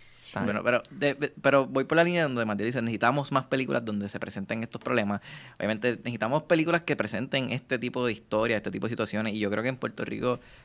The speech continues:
Speaker 2: definitivamente tenemos la oportunidad de llevar este tipo de historia a la pantalla grande y educar a las personas y educar al pueblo, porque es lo más que hace falta.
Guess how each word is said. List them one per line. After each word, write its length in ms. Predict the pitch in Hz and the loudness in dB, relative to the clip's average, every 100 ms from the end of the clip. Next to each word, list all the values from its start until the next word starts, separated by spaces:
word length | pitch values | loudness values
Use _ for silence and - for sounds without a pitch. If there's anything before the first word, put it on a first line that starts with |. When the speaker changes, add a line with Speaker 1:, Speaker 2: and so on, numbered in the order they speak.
| - - | -20 -20
Speaker 2:
definitivamente 1080 | - - 110 107 104 107 110 117 127 - - | -12 -4 -4 -2 0 2 2 0 0 -2 -4
tenemos 420 | - 101 110 135 135 | -4 0 2 2 2
la 60 | |
oportunidad 520 | 120 117 110 104 104 104 | 2 0 -2 0 2 2
de 320 | 101 98 - - | 0 -2 -4 -4
llevar 360 | 101 98 117 | 0 4 2
este 140 | 117 104 | 2 -4
tipo 140 | 104 110 | -4 -4
de 60 | |
historia 360 | 101 107 107 101 | -2 -2 0 0
a 100 | 92 | 0
la 60 | 95 | 0
pantalla 280 | 95 98 104 | -2 -2 0
grande 360 | 120 135 127 | 0 0 -4
y 160 | - 113 | -2 -2
educar 540 | 107 101 - 123 147 127 123 131 _ _ - | 0 -2 2 6 8 6 2 -2 _ _ -8
a 80 | 95 | -8
las 80 | |
personas 380 | - 85 - 120 | -6 -8 -6 -4
y 20 | 139 | -4
educar 280 | 107 104 | -2 2
al 120 | 113 139 | 2 2
pueblo, 300 | 127 156 208 | 0 -2 -2
porque 180 | 117 | -4
es 40 | 110 | -2
lo 100 | 127 | -4
más 120 | 151 | -4
que 80 | 160 | -6
hace 100 | 160 | -6
falta. 320 | 131 - 107 | -8 -8 -14